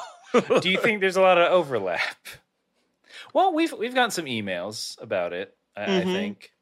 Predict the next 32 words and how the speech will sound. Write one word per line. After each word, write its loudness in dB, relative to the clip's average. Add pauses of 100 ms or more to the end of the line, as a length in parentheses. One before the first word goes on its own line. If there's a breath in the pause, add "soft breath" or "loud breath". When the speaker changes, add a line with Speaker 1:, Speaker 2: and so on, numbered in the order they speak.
(100)
Speaker 2:
I -4
think -6
you're 2
a, 2
you, -8
you -6
watch -2
casually. -8 (120)
You 0
Speaker 1:
Oh, 6
Speaker 2:
know 6
Speaker 1:
yeah, 6
Speaker 2:
what 8
I 4
Speaker 1:
I'm, 2
Speaker 2:
mean? 2
Speaker 1:
I'm 4
in -2
that 2
Venn 0
diagram -2
for -6
sure, -2
Speaker 2:
Okay. -10
Speaker 1:
for 0
sure. -8 (500)
Um, -4
Speaker 2:
S-, -18
you're -12
gonna -2
be -8
distracted. -6